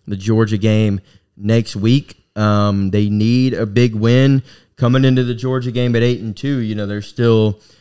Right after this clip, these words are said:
not a ton of hope. That there is some hope there. Um, and I think, you know, this would be a huge win for the program. And I think just all around, they,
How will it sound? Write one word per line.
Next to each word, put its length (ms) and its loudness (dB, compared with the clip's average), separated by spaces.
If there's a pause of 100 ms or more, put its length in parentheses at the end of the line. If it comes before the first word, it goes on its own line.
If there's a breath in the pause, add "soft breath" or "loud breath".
(160 soft breath)
not 240 -4
a 60 -2
ton 260 0
of 80 0
hope. 320 0
That 160 -6
there 180 -2
is 380 -4
some 440 -2
hope 340 -6
there. 320 -8 (340 soft breath)
Um, 580 2
and 260 2
I 120 2
think, 400 0
you 160 -6
know, 140 -2
this 140 -2
would 80 -2
be 100 4
a 140 4
huge 420 2
win 160 2
for 100 -6
the 60 -6
program. 640 0 (400 loud breath)
And 340 2
I 140 -6
think 480 -2
just 220 -6 (100)
all 200 0
around, 520 0
they, 220 -2